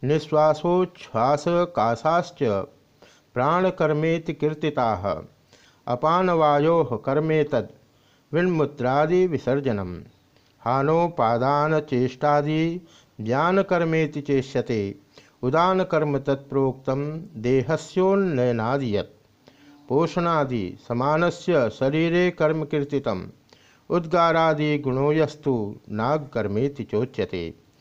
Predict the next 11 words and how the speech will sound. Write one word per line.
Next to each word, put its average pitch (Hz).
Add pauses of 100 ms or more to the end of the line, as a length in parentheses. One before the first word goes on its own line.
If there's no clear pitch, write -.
(340)
निमीलनादि 160
कुर्मस्य 156
छुतम 160
वै 127 (500)
कृकरस्य 160
च, - (460)
देवदत्तस्य 165
विप्रेंद्र 131
तंद्री 117
कर्मेति 117
कीर्तितम, 104